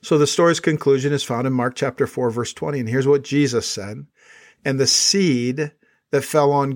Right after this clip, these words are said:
good soil represents those who hear and accept God's word and produce a harvest of thirty, sixty, or even a hundred times as much as had been planted."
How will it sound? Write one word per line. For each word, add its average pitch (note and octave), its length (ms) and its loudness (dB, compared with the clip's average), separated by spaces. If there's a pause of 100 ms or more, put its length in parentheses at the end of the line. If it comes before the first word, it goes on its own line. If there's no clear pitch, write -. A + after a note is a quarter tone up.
good E3 260 2
soil G#2+ 800 -6
represents C#3 600 0
those D3 300 2
who C#3 120 -2
hear F3 540 2 (320)
and C3+ 120 0
accept D3+ 560 -2
God's C#3 400 0
word C#3 400 4
and A#2+ 220 -8
produce C#3+ 520 0
a C#3 120 -4
harvest C3+ 560 -4
of B2 140 -8
thirty, E3 320 -2
sixty, D#3 560 -4
or D3 180 -2
even E3+ 460 0 (340)
a D3 80 2
hundred G#3 640 0
times A#2 360 -4
as B2+ 200 -8
much C#3 260 -4
as C3 120 -6
had C3 200 -2
been B2 180 -4
planted." B2+ 640 -12